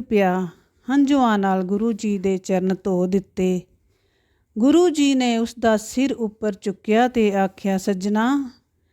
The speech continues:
ਹੁਣ ਤੂੰ ਸੱਚਮੁੱਚ ਸੱਜਣ ਬਣ ਗਿਆ ਹੈ। ਕਹੋ, 'ਸਤ ਕਰਤਾਰ।'" "ਸਤ ਕਰਤਾਰ," ਸੱਜਣ ਨੇ ਆਖਿਆ। "ਸਰਬ ਸ਼ਕਤੀਮਾਨ ਨਿਰੰਕਾਰ ਨੂੰ ਚੇਤੇ ਕਰ, ਧਰਮ ਦੀ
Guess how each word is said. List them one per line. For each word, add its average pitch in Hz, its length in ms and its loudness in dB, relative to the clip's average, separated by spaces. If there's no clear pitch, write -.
ਹੁਣ 320 240 4
ਤੂੰ 285 200 2
ਸੱਚਮੁੱਚ 240 680 -2
ਸੱਜਣ 208 500 -2
ਬਣ 185 260 0
ਗਿਆ 175 280 0
ਹੈ। 170 220 -6
ਕਹੋ, 302 300 4
'ਸਤ 208 400 0
ਕਰਤਾਰ।'" 170 720 -4
"ਸਤ 262 540 2
ਕਰਤਾਰ," 190 640 -2
ਸੱਜਣ 214 500 -4
ਨੇ 208 300 2
ਆਖਿਆ। 165 460 -6
"ਸਰਬ 330 440 2
ਸ਼ਕਤੀਮਾਨ 254 800 0
ਨਿਰੰਕਾਰ 226 680 0
ਨੂੰ 233 220 -4
ਚੇਤੇ 220 480 -4
ਕਰ, 202 260 -2
ਧਰਮ 233 400 0
ਦੀ 190 240 -2